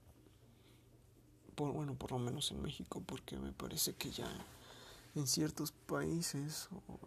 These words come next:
estados ya están con una normalidad estable. Pero aún así hay secuelas.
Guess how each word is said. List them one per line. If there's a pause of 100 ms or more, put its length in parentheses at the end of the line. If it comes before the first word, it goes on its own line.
(120)
estados
ya (1000)
están (1500)
con
una
normalidad
estable. (2250)
Pero
aún
así (300)
hay
secuelas.